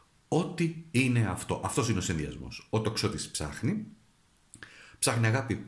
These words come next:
ψάχνει φιλοσοφία, ψάχνει χρήματα, ψάχνει επιχείρηση,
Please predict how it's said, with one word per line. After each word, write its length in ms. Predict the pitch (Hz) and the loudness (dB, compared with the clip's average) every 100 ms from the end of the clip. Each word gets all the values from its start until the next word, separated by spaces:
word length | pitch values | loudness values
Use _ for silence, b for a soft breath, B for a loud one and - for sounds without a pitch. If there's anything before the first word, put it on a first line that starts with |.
| - - | -16 -4
ψάχνει 300 | 104 107 117 | -2 2 2
φιλοσοφία, 680 | 120 113 107 160 117 85 | 4 2 4 4 4 0
ψάχνει 360 | - 101 110 104 | -4 -2 0 0
χρήματα, 560 | - 151 143 113 80 - | 2 2 2 0 -4 -2
ψάχνει 400 | 113 110 104 92 | -2 0 0 0
επιχείρηση, 680 | 101 - 160 151 151 104 | -2 4 4 4 2 -2